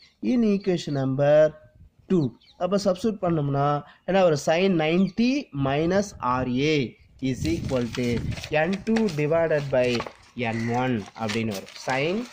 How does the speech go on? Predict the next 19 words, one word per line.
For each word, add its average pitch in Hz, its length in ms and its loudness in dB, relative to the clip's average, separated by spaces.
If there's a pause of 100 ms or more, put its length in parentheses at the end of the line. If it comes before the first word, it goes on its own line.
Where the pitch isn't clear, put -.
(380)
ninety 156 540 -4 (440)
minus 139 540 -2 (240)
ஆர் 113 300 -2
ஏ. 123 140 0 (1600)
இப்ப 123 300 0 (640)
sin 131 520 -2 (640)
ninety 143 640 -2 (500)
minus 156 540 0 (240)
R 120 220 0
A 127 220 0 (380)
is 127 200 -4
equal 151 460 -2
to 123 160 0 (460)
N 147 400 -2
டூ 233 140 2 (600)
divided 151 580 -4
by 208 160 0 (500)
என் 120 320 -6
ஒன். 120 240 -4